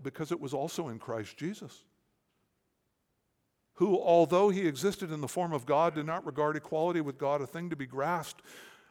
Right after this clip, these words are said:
but he emptied himself, taking the form of a bondservant and being made in the likeness of men, and being found in appearance as a man,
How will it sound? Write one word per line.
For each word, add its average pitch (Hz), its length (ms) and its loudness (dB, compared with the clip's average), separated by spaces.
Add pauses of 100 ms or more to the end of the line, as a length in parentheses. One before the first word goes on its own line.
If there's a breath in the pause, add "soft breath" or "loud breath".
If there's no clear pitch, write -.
but 170 100 2
he 165 160 2
emptied 214 320 0
himself, 156 640 2
taking 196 540 0
the 139 100 0
form 180 380 -2
of 147 140 0
a 147 60 0
bondservant 156 800 -2 (260 loud breath)
and 139 160 -6
being 143 280 -2
made 190 260 0
in 165 100 -4
the 139 100 -2
likeness 151 580 -2
of 120 140 -6
men, 180 420 -4 (280 loud breath)
and 143 160 -6
being 165 260 -2
found 185 420 -2
in 170 100 -4
appearance 185 480 -4 (160)
as 202 280 2
a 208 60 2
man, 135 380 -4